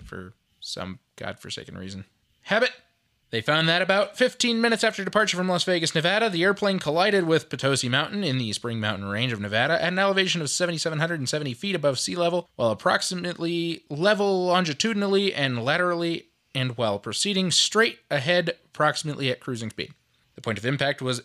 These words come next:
a magnetic bearing of approximately two hundred fifteen degrees from the Las Vegas airport.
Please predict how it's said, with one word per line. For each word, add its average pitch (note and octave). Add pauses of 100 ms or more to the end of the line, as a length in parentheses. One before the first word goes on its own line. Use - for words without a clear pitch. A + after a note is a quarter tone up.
a B2
magnetic C#3
bearing F#3+
of C#3+
approximately D3
two E3
hundred F3
fifteen C#4+
degrees A2+
from -
the G2+
Las G2+
Vegas -
airport. -